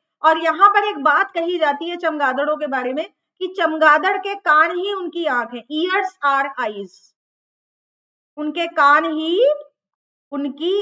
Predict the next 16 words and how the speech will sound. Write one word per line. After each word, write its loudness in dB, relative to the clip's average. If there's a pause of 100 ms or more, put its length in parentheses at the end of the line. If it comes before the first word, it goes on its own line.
(140)
आंख 0
है, 0
क्योंकि -4
वो -2
बच्चों 0 (200)
आंखों 8
का 8
काम 0
उनके -6 (400)
कान 2
करते -2
हैं। -6
This -10
is -10
the 0
reason -6